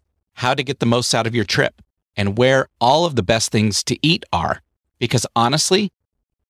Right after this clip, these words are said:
that is why we go to the parks. One of our episodes will even tell you how to do a week-long vacation in Orlando for almost no cost at all. And it works.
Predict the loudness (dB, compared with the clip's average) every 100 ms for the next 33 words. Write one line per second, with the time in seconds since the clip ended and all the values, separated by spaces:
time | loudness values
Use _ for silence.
0 | -2 0 0 2 2 2 0 2 0 -2
1 | -6 -8 -8 -12 -12 _ _ _ _ _
2 | _ _ _ _ _ _ _ _ _ 0
3 | 2 2 2 2 0 0 0 0 0 -2
4 | 0 0 -2 0 -2 -2 -2 -2 0 0
5 | 0 -2 -2 0 0 0 0 0 0 -2
6 | -2 -4 -2 -2 -4 -8 -4 -2 0 0
7 | 0 0 -4 -4 -6 -8 _ _ _ -4
8 | -2 2 2 0 -2 -2 0 2 0 0
9 | 0 0 -4 -4 -2 -2 -4 -2 0 0
10 | -4 _ _ _ _ -4 -2 0 0 -2
11 | -4 -6